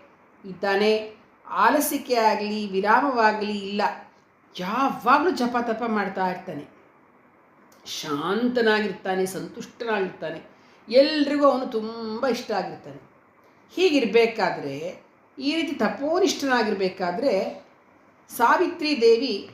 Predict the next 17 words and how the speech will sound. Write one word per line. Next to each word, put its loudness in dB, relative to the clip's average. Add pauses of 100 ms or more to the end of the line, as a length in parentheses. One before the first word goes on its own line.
ಅವನ -2
ಒಂದು 0
ಪರಮನಿಷ್ಠೆಗೆ 0
ಮೆಚ್ಚಿ -2 (200)
ಪ್ರತ್ಯಕ್ಷಳಾಗ್ತಾಳೆ. -6 (540)
ಆದರೆ 0
ಕೌಶಿಕ 0 (280)
ಕಣ್ಣಿಟ್ಟು -2
ನೋಡೋದಿಲ್ಲ, 2 (280)
ಜಪದಲ್ಲೇ -6
ತಲ್ಲೀನನಾಗಿರ್ತಾನೆ. -4
ಆಗ -4 (600)
ಆ 0
ದೇವಿ -2
ಹೇಳ್ತಾನೆ, -2 (440)
ಹೇಳ್ತಾಳೆ, -2
"ಬಾಲಕ, 0